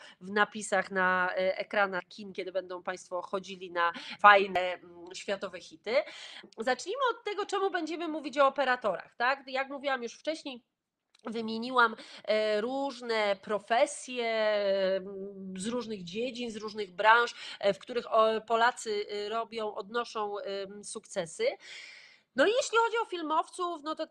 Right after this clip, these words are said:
pytanie, dlaczego operatorzy? No mogłabym sięgnąć po reżyserów, po scenografów, y, po montażystów, po aktorów, ale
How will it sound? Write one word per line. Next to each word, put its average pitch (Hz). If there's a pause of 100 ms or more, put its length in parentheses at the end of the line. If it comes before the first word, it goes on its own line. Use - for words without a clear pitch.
(140)
pytanie, 269
dlaczego 240
operatorzy? 190
No 170
mogłabym 214
sięgnąć 220
po 180
reżyserów, 185
po 185
scenografów, 180
y, 180
po 175
montażystów, 175
po -
aktorów, 254 (840)
ale 320